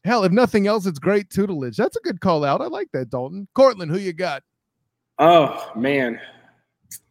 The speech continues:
Speaker 2: There's two players. Uh, one is a Titan that was drafted in the seventh round, uh, or sixth round, I should say,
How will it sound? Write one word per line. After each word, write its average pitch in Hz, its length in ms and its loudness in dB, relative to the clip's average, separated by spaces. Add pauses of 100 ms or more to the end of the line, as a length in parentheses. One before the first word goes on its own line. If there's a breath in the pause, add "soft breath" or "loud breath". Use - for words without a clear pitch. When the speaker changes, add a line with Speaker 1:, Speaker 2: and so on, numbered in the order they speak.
(440)
Speaker 2:
There's 160 260 2
two 175 140 -4
players. 87 560 -6
Uh, 110 220 -4
one 117 320 -2
is 135 80 -2
a 113 60 -4
Titan 113 340 -6
that 110 120 -6
was 101 140 -12
drafted 92 440 -12
in 92 120 -12
the 87 80 -12
seventh 92 380 -10
round, 92 380 -14 (200)
uh, 95 40 -12
or 90 260 -8
sixth 107 300 -6
round, 95 220 -10
I 92 40 -12
should 90 180 -14
say, 98 300 -8